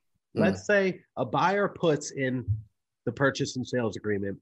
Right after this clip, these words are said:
Speaker 2: Inspections are for informational purposes only. Can you talk about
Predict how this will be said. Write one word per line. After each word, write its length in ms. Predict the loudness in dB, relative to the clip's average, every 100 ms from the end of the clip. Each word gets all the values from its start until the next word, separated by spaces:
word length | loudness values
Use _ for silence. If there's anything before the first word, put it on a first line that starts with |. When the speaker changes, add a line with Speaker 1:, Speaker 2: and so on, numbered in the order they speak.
| _ -10
Speaker 2:
Inspections 680 | -10 -2 -4 -2 -4 -2
are 160 | -2 -4 -4
for 160 | -6
informational 760 | -6 -4 -4 -2 -2 -2 -2 -4
purposes 680 | -2 -4 -2 -6 -4 -6 -6
only. 460 | -4 -2 -2 -4 -8 _ _ _ _ -2
Can 180 | 0 0
you 180 | -4 -6 -4
talk 380 | -2 -2 -4 -8
about 640 | -8 -4 0 0 -2 -6